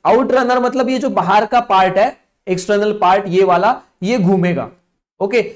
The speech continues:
और दूसरा होता है in runner, इन runner मतलब अंदर का पार्ट घूमेगा। तो जो बाहर का पार्ट है उसके ऊपर magnet है, आप अगर अच्छी तरीके से देखोगे तो ये जो winding है, जो copper का है बीच में, ओके, तांबे का जो winding है उसमें एनएस pole लिखा है,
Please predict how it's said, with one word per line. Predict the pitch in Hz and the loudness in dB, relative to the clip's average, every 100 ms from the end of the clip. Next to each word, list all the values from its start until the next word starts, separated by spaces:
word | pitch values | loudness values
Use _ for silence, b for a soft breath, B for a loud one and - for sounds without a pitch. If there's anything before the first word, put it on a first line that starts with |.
| _ - | _ -2
और | 196 | 0
दूसरा | 185 220 262 | 0 -2 0
होता | 262 247 262 | 0 2 -2
है | 262 269 | -2 -2
in | 262 247 | 0 2
runner, | 214 170 160 | 2 0 -4
इन | - 214 | -4 -2
runner | 233 233 233 | 0 0 0
मतलब | 233 233 254 - | -2 -2 -4 -4
अंदर | 196 202 202 | -4 -2 0
का | 190 | 0
पार्ट | 175 165 | 0 -2
घूमेगा। | 151 135 117 107 - _ _ _ _ - | -2 -8 -10 -12 -16 _ _ _ _ 0
तो | 262 | 2
जो | 285 | 2
बाहर | 269 240 190 247 | 0 0 2 2
का | 247 277 | 2 0
पार्ट | 277 233 220 | 2 2 2
है | 254 | 2
उसके | 240 - | 0 0
ऊपर | 247 220 254 | -2 0 0
magnet | 220 170 180 208 185 | 0 -2 -2 -2 -2
है, | 175 - _ _ - | -4 -6 _ _ -16
आप | - | -8
अगर | 220 247 | -2 -2
अच्छी | 226 202 254 | -2 -2 0
तरीके | 240 254 254 | -2 0 -4
से | 262 | 0
देखोगे | 208 202 208 240 | 0 0 -2 -2
तो | 247 | -2
ये | 247 | -2
जो | 226 | -2
winding | 214 170 185 190 262 | -2 -2 -2 -2 0
है, | 208 151 - _ - | 0 -2 -6 _ -2
जो | 202 | 0
copper | 190 170 226 | 0 0 0
का | 226 247 | 0 0
है | 196 170 | 0 0
बीच | 185 180 | -2 -4
में, | 170 117 _ _ _ | -8 -10 _ _ _
ओके, | 175 180 | -10 -6
तांबे | - 180 190 220 | -2 0 2 2
का | 226 | 2
जो | 214 | 2
winding | 214 185 208 233 | 0 0 -2 -2
है | 196 151 B B - | -2 -4 B B -8
उसमें | 196 254 269 | -6 -6 -2
एनएस | 214 226 247 | -2 0 -2
pole | - 214 208 | 0 2 2
लिखा | 185 180 | 0 -2
है, | 147 | -4